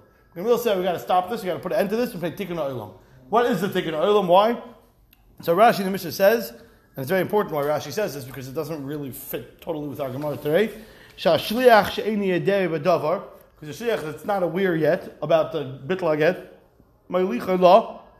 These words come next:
v'yinisas boy, we'll bring it to her, and she'll get married, and this is major, major issues. You have mamzerim coming out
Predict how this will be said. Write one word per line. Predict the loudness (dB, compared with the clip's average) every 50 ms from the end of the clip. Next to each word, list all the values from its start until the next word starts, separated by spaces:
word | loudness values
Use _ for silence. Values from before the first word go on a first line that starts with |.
| _ _ _ _ _ _ _ _ _ _ -14
v'yinisas | -12 -8 -8 -8 -8 -10 -10 -4
boy, | -4 -4 -4 -4 -8 -14 -18 -20 -20 _ _ _ -10
we'll | -8 -6
bring | -2 -2 -2 -2
it | -4 -4
to | -2
her, | -2 0 -2 -2 -4
and | -6 -2
she'll | 0 2 2
get | 2 2 4
married, | 4 4 4 2 2 0 0 -2
and | -6 -8
this | -8 -8
is | -8 -6
major, | -6 -6 -6 -6 -6 -6
major | -6 -6 -4 -4 -4 -2
issues. | 0 -2 -2 -2 -6 -8 -8 -10 -14 -20 -20 _ _ _ _ -20 _ -10
You | -8
have | -6
mamzerim | -6 -6 -4 -2 -2 -2 -2 0 0 2 2 2 0 -2
coming | -4 -4 -4 -2
out | -2 -2